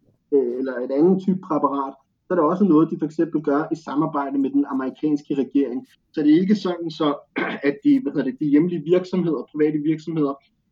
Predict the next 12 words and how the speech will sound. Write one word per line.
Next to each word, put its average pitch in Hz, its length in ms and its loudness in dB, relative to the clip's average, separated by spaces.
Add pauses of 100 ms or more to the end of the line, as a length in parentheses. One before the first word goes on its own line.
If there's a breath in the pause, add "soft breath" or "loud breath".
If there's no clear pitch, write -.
øh, 139 220 4 (100)
som 147 200 -2
sådan 151 400 -2
indgår 151 460 0
nødvendigvis 156 600 0
i 156 40 4
et 147 120 2
partnerskab 143 560 -2
med 139 100 0
deres 135 160 -6
egne 147 280 0
nationalstater. 143 840 0